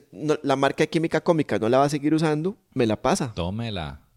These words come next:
Speaker 2: tómala que es tuya.
Speaker 1: Entonces, este, digo, ento-, entonces la gente que,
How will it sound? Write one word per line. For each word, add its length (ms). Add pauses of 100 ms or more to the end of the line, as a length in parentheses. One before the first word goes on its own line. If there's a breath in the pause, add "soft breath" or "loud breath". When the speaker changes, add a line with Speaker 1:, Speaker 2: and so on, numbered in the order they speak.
(500)
Speaker 2:
tómala 340
que 100
es 60
tuya. 420
Speaker 1:
Entonces, 520
este, 520
digo, 260
ento-, 200
entonces 320
la 100
gente 280
que, 320